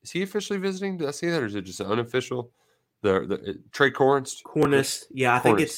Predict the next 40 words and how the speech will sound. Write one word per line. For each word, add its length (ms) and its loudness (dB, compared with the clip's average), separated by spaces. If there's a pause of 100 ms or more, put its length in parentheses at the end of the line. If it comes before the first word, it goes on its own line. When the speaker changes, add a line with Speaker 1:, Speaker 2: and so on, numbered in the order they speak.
Speaker 2:
it's, 120 -20
I 60 -6
Speaker 1:
right. 100 -6
Speaker 2:
think 220 -6
it's 180 -12
a, 440 -6
I 60 -18
think 180 -8
it's 100 -14
an 80 -14
official. 400 -14
I'm 100 -14
not 160 -12
sure, 340 -10 (460)
uh, 180 -10
but 180 -4
Nick, 280 -2
the, 200 -6
the, 60 -16
quietly, 760 2
we 100 -4
got 200 0
Brad 300 4
White 320 0
working 300 -6
in 80 -12
the 40 -12
shadows 460 -8
here, 180 -14
man. 220 -18 (480)
Speaker 1:
Yeah, 280 -4 (260)
yeah. 160 -8 (320)
Speaker 2:
Brandon 320 6
Hillman, 420 -2
top 240 0
five 160 2
hundred 240 -4
prospect 560 -4
from 180 -4
Virginia, 680 -4